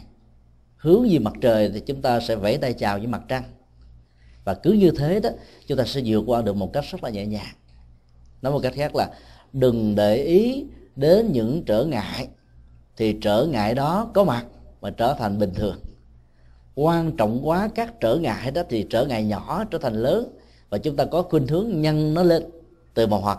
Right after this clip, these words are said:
cát trở thành một viên sỏi, từ một viên sỏi trở thành một viên đá, từ một viên đá trở thành một cái, ờ, quả núi, từ một quả núi trở thành dải Trường Sơn,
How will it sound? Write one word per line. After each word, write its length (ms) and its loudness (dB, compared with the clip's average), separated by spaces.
cát 320 -2
trở 120 2
thành 200 -2
một 160 -6
viên 180 0
sỏi, 460 -2
từ 80 2
một 160 -4
viên 140 -2
sỏi 340 -2
trở 140 0
thành 240 -4
một 180 -6
viên 160 0
đá, 360 -4
từ 80 -4
một 120 2
viên 200 -4
đá 300 -2
trở 280 2
thành 380 -2
một 360 0
cái, 360 0
ờ, 400 2
quả 160 -4
núi, 340 0
từ 120 4
một 180 2
quả 160 4
núi 260 2
trở 160 2
thành 300 -4
dải 320 0
Trường 280 2
Sơn, 380 0